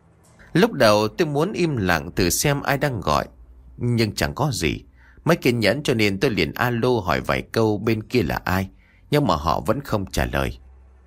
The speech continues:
Vừa định cúp máy thì tôi bắt đầu nghe thấy một tiếng khóc rất đáng sợ phát ra từ đầu dây bên kia. Thế kỳ lạ cho nên tôi liền hỏi rằng có việc gì không. Nhưng mà khi tôi vừa nói xong thì đầu dây bên kia đã chuyển sang từ tiếng khóc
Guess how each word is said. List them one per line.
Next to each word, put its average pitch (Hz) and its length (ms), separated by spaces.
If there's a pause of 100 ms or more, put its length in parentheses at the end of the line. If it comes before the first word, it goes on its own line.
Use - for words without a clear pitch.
(560)
Vừa 147 100
định 127 200
cúp 208 220
máy 139 280
thì 120 80
tôi 160 160
bắt 202 220
đầu 104 260
nghe 127 200
thấy 170 140
một 101 260
tiếng 123 140
khóc 202 240
rất 233 220
đáng 190 220
sợ - 400
phát 190 160
ra 135 160
từ 87 160
đầu 65 220
dây 123 160
bên 113 240
kia. 110 300 (1000)
Thế - 180
kỳ 113 120
lạ 90 280
cho 165 160
nên 151 200
tôi 160 120
liền 104 200
hỏi 82 200
rằng 80 260
có 180 120
việc 90 220
gì 78 160
không. 123 320 (500)
Nhưng 175 160
mà 113 100
khi 170 200
tôi 160 200
vừa 90 220
nói 123 180
xong 131 360 (420)
thì 117 140
đầu 101 160
dây 160 140
bên 147 280
kia 151 120
đã 170 180
chuyển 78 240
sang 104 340
từ 95 180
tiếng 117 220
khóc 190 260